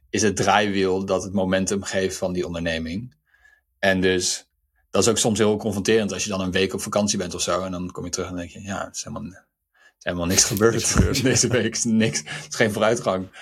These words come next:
Speaker 1: geboekt of zo. Ehm, ik denk, ja, je voelt je gewoon verantwoordelijk voor alle delen. En we hebben nu een kantoor, dus we hebben nu huur om te betalen. Dus je begint je opeens
Speaker 2: Ja.
Speaker 1: verantwoordelijk te voelen voor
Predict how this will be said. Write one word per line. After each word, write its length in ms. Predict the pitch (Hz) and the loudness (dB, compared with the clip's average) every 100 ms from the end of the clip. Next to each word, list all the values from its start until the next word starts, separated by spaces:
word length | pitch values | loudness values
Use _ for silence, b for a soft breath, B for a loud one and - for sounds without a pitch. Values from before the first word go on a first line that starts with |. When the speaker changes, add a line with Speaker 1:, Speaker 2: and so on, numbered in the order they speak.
| B | B
Speaker 1:
geboekt 480 | - 110 101 101 - | -4 -2 0 -2 -4
of 140 | 92 | -6
zo. 340 | - 92 113 147 - | 0 0 0 -4 -6
Ehm, 540 | 101 98 95 95 95 92 - _ _ b b b _ _ _ _ | 2 4 4 2 -2 -6 -14 _ _ b b b _ _ _ _
ik 160 | 98 92 | -2 2
denk, 500 | - 101 - - - _ _ _ _ _ _ _ _ _ | 2 2 -2 -8 -16 _ _ _ _ _ _ _ _ _
ja, 200 | 110 90 | 4 4
je 160 | 90 | 2
voelt 180 | 90 120 | 0 0
je 60 | 110 | 2
gewoon 160 | 120 | 2
verantwoordelijk 460 | 110 110 107 113 110 | 2 2 4 4 2
voor 100 | - | 0
alle 180 | 107 107 | 2 2
delen. 380 | 87 85 82 - | 0 -4 -6 0
En 320 | 101 101 - 104 | 2 2 -2 0
we 60 | |
hebben 180 | 101 101 | 0 2
nu 200 | 98 98 | 2 2
een 100 | 95 | 0
kantoor, 680 | 98 92 101 95 98 113 - _ _ _ | -2 -2 2 2 2 -2 -8 _ _ _
dus 160 | 101 | -6
we 60 | 95 | -4
hebben 180 | 90 90 | -2 0
nu 180 | 90 90 | 0 2
huur 460 | 101 107 104 110 - | 2 4 0 -4 -4
om 140 | 101 | -6
te 100 | - | -4
betalen. 520 | 107 101 92 98 98 | -2 2 2 2 -2
Dus 160 | 95 92 | -4 -6
je 120 | 92 | -6
begint 260 | 92 - 98 | -6 -4 -2
je 60 | |
opeens 160 | 92 95 | -2 2
Speaker 2:
Ja. 60 | 104 | 2
Speaker 1:
verantwoordelijk 440 | 92 90 90 - | 0 -4 -4 -6
te 60 | - | -8
voelen 200 | 92 90 | -6 -6
voor 460 | - 92 87 - | -4 -4 -4 -6